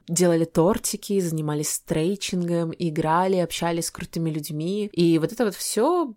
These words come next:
устроил именно Лёша. Так что у нас с ним довольно долгая и прочная, почти дружеская связь. И вот сегодня мы договорились о том, что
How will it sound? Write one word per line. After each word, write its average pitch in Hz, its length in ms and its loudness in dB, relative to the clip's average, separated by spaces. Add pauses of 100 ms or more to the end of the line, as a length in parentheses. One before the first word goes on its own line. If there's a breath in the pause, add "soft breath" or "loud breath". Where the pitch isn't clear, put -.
устроил 226 540 0
именно 180 600 -2
Лёша. 147 640 -2 (120)
Так 151 120 -10
что - 180 -10
у 160 40 -6
нас 151 160 -6
с - 100 -8
ним 156 240 -8
довольно 156 720 0
долгая 160 680 0
и 160 100 -2
прочная, 156 680 -2 (200)
почти 175 380 -2
дружеская 165 640 -2
связь. 240 720 -2
И 202 360 -4
вот 180 120 -4
сегодня 190 440 -2
мы 165 120 -4
договорились 160 640 -2
о 151 40 -4
том, 196 320 -6
что 156 360 0